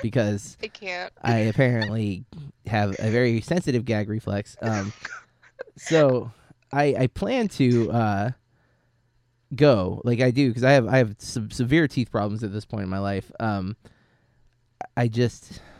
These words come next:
Speaker 1: I don't know for sure when. I've, this is not my first, my first toothache by any means. Um, this is the worst toothache, so I'm not exactly sure what's causing it.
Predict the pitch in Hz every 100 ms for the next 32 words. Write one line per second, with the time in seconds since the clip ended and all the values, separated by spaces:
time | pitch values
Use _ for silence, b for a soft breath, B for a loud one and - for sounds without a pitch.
0 | B B B _ _ 113 120 165 156 147
1 | 131 - 135 143 107 110 120 113 139 -
2 | 127 131 113 113 113 - _ - 113 98
3 | 165 139 - 117 104 98 - 101 110 104
4 | 104 101 104 b b b - 117 107 95
5 | - 123 - - - 180 180 131 107 143
6 | 110 - - _ - 104 95 95 - 95
7 | 117 160 135 131 135 120 113 107 101 -
8 | 107 101 98 101 -